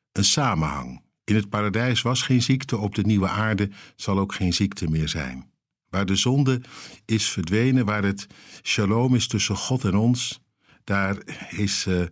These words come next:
voor de ziekte en voor het kwaad geen plaats meer. God zij dank.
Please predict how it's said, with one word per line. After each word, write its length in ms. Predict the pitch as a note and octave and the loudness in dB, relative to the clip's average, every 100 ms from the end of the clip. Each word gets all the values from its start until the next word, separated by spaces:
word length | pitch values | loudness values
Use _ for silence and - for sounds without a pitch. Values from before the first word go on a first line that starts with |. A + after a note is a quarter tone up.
| - - | -10 -20
voor 160 | - G#2 | -4 0
de 120 | F#2+ | 2
ziekte 380 | - B2+ - A2 | 2 0 0 -2
en 100 | G2 | -2
voor 160 | G2+ | 0
het 140 | F#2 - | -2 -2
kwaad 380 | G#2+ G#2 G#2 - | -2 -2 -2 -4
geen 260 | - G2 | 0 0
plaats 380 | G2+ F#2 D2 - | 2 -2 -2 -8
meer. 280 | C#2+ B1 - _ _ _ _ - | -10 -14 -18 _ _ _ _ -20
God 280 | - - A#2+ | -8 -4 -4
zij 220 | - F#2 | -2 -4
dank. 380 | C2+ B1 C2+ | -4 -10 -12